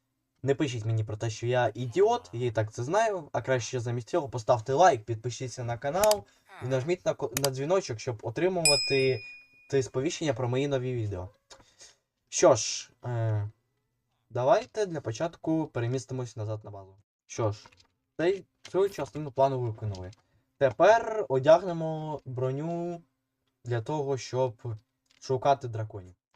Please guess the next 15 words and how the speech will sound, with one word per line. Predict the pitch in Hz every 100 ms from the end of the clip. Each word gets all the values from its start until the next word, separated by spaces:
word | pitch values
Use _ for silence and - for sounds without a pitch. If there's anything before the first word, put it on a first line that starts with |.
| -
Та-дам! | 135 156 151 151 156 151 _ _ _ _ _ -
Тепер | 123 110 165 214 226 220 214 _ _ _ _ -
зберемо, | 131 131 135 135 143 175 185 180 180 175 - -
е, | 120 117 117 113 - _ _ -
пак | 104 139 - - _
для | 117 123 131
драконоборця. | 123 127 127 131 117 107 104 - - _ _ -
Виявляється, | 131 139 170 196 160
цей | 127 131
пак | 147 151
в | 139
мене | 131 127
вже | 117 127
був | 104 104
зобраний, | 147 185 196 185